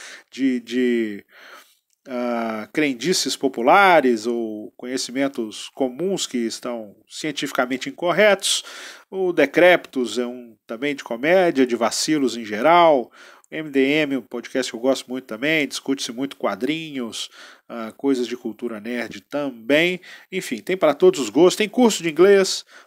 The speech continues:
pra quem quiser dar uma melhorada no, no idioma.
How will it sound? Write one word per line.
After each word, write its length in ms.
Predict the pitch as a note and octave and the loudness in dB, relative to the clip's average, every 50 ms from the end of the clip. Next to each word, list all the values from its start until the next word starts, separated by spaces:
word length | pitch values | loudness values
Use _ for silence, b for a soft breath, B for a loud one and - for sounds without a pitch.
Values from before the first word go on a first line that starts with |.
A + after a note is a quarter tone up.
| b - | b -14
pra 100 | C3 B2 | -14 -12
quem 160 | - C3 B2+ | -12 -12 -12
quiser 240 | - B2 B2+ C#3 C3 | -6 -2 0 0 0
dar 80 | C3 | 0
uma 60 | C3 | 0
melhorada 500 | B2 B2+ B2+ B2 B2 C3+ C#3 C3+ C3 B2 | -2 0 0 0 2 4 4 4 4 0
no, 260 | A#2 A#2+ A2+ A2 G2+ _ _ _ _ _ _ _ - | -4 -8 -8 -10 -12 _ _ _ _ _ _ _ -10
no 80 | B2 B2 | -6 -6
idioma. 720 | A#2 G#2 A2+ C3+ D#3 E3+ E3+ E3+ E3+ E3+ E3 D#3+ D#3 - | -6 -2 2 4 6 6 6 6 6 4 4 2 2 0